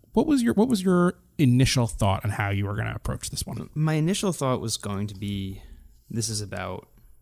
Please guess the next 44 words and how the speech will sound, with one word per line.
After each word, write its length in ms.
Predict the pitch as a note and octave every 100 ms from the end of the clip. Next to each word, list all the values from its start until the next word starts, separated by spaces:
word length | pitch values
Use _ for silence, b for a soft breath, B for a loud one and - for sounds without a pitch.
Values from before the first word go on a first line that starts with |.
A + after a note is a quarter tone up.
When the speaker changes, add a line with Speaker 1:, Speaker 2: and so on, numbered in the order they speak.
| _ -
Speaker 2:
a 100 | A#2
homegrown 460 | A#2 A#2 A2 A#2 A2
kid 320 | A2+ G#2+ G#2
who 260 | G2+ - - _
grew 260 | A2+ A2+
up 120 | A#2+ A#2
in 140 | G#2
Brooklyn, 480 | G#2 G2+ G#2+ G2+ G2+
grew 220 | G#2 A2+
up 100 | A#2+
in 100 | A2
Park 320 | - G#2+ G#2+
Slope, 440 | - - G2+ G#2+ - - -
rooted 300 | B2 B2+ C#3 B2+
for 80 | B2+
the 80 |
Yankees 440 | A#2 A2+ B2 C3 B2+
as 140 | B2+ B2
a 40 |
kid, 300 | - B2+ D#3
and 160 | C3 G#2+
basically 520 | B2 A#2+ - B2+ A#2
how 260 | - A#2+
he 180 | A#2+ A#2+
made 440 | A2+ A2+ A#2 A2+ A2+ b b b
this 180 | A#2 G#2+
dream 240 | - B2
a 80 | A#2
reality. 540 | G#2+ G#2+ B2+ C3+ A2 G#2
But 240 | G#2 -
my 160 | A2+ A#2
thinking 300 | D3 C#3 B2+
going 220 | A2+ G#2+
into 220 | B2 C3
it 80 | A2
was 100 | G#2+
that 80 | G#2+
it 60 | G2+
was 140 | G2+
really 180 | A2+ A2+
gonna 180 | A2 G2
focus 460 | - G2+ G2 -
on 340 | G2 G2+ - - b b b b
his, 720 | - G2+ G2 - - - -